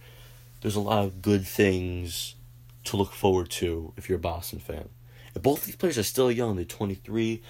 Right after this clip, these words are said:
twenty-two, twenty-four. They have a long career ahead of them. And you put them around vets like Marcus Smart, all these other players,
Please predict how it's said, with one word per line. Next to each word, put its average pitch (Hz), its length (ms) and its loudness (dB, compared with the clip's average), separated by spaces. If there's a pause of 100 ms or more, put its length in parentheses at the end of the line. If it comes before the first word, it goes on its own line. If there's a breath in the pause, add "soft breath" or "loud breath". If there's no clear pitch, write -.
(200 loud breath)
twenty-two, 101 340 -4
twenty-four. 98 600 2 (840 loud breath)
They 123 80 2
have 113 100 4
a 101 40 4
long 101 420 4
career 98 320 -2
ahead 98 220 -2
of 85 80 -6
them. 104 180 -10 (720 loud breath)
And 101 60 -2
you 95 80 0
put - 160 -4
them 95 160 0
around 90 340 -4
vets 98 480 2
like 90 180 -4
Marcus 92 320 -2
Smart, 95 560 2 (840)
all 95 180 0
these 90 100 -4
other 90 120 0
players, 90 600 0